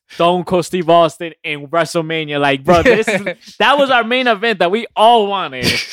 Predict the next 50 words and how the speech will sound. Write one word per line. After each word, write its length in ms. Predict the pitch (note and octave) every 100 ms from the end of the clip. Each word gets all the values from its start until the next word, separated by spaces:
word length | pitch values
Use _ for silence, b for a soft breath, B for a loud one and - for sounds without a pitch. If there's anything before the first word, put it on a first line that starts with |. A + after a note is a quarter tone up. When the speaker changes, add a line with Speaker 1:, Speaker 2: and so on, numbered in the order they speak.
| - - _ _ _ _ _ _ _ b b b _ _ _ -
Speaker 1:
Bro, 180 | G#3+ F#3+
I 160 | A#3+
would 140 | D4 A3+
have 60 |
Speaker 2:
They 140 | F#3+ A#3+
Speaker 1:
paid 0 |
for 60 |
Speaker 2:
screwed 180 | A3 F3+
it 80 | E3+
Speaker 1:
that. 40 | F3 D3+
Speaker 2:
up. 100 | _ _
Speaker 1:
I 120 | F#3+
would 80 | B3+
have 80 | D#3+
Speaker 2:
Yeah. 40 | C#3+
Speaker 1:
paid 140 | -
for 120 | D3
that. 200 | A#2+ G#2 _ -
Speaker 2:
Yeah. 300 | D#3+ D3 B2+ - _ _ _ -
Speaker 1:
What? 400 | B3 - - - _ _ -
Uh, 60 | C4+ G#3+
give 160 | D#4
me, 120 | F#4+ -
I'll 120 | D#4+
pay 240 | - A3 E3+
thirty 300 | A#3+ B3+ A#3+
bucks. 340 | A#3 G#3 E3
Yeah, 180 | F#3 F#3
I 180 | F3+ A#3+
wanna, 200 | A#3+ F3
give 220 | D3 A#3
me 80 | C4
a 80 | -
two-hour 680 | - C4 B3+ - A#3 B3+
debate 440 | G#3 F3+ D3 G3+ A3+
on 120 | G#3+
these 200 | A#3 -
two. 320 | - C4+ D4 - _ -
Speaker 2:
'Cause 160 | G3+ G#3
Speaker 1:
Oh, 60 | A#3+
Speaker 2:
neither 200 | A3+ G#3+
Speaker 1:
bro. 80 | G3+
Speaker 2:
are 60 |
gonna 240 | F3+ F3+ E3
hold 220 | F3+ D#3
back. 380 | D#3+ D3 - _
Speaker 1:
No, 440 | E3+ G#3 F#3 D3 D#3
no 180 | F#3
way. 320 | E3 C#3 A2+ - _ _ E3+
No. 460 | G3 D#3+ B2 A2+